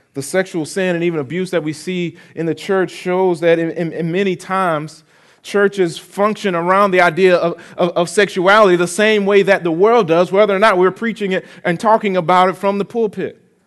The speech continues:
We have to be distinct. One of the primary problems, I hope you've noticed this with, with the church at Corinth, is that they're a church that's in Corinth, but they, they had too much Corinth in the church, if you know what I mean.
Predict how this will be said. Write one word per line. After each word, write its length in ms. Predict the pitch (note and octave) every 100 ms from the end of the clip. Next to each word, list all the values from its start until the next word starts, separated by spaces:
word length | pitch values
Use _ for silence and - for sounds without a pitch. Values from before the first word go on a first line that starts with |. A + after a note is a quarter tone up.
| _ _ _ _ _ _ _ _
We 80 | E3
have 160 | G#3 G#3
to 80 |
be 80 | G3
distinct. 420 | F#3 E3+ G#3+ G#3+
One 60 | F#3+
of 60 | G#3+
the 80 |
primary 420 | F#3 G#3+ A3 G#3+ G#3
problems, 480 | - G#3+ G#3 F3
I 60 | E3+
hope 120 | G3
you've 120 | E3+
noticed 300 | E3+ G#3 G3+
this 120 | F3+ D#3+
with, 260 | E3+ -
with 180 | - E3+
the 100 | E3
church 260 | C#3+ G3+ F#3 - -
at 160 | E3 D#3+
Corinth, 380 | G#3+ A3 F#3
is 100 | F3
that 180 | D#3+ E3 - -
they're 240 | G#3 G3
a 60 | E3+
church 420 | - B3 A#3 - -
that's 200 | - F3+
in 200 | - A3+
Corinth, 400 | F3+ A#3 A#3 F3+
but 80 | D3+
they, 240 | F#3 A#3+ G#3
they 160 | G#3
had 220 | B3 A3
too 120 | - B3+
much 220 | G#3+ G3+
Corinth 380 | - C#4 G#3 F#3+
in 100 | G3+
the 80 |
church, 380 | F#3 - G3 -
if 100 | D3+
you 80 | D3
know 60 | C#3+
what 100 | B2+
I 60 |
mean. 260 | A#2 F2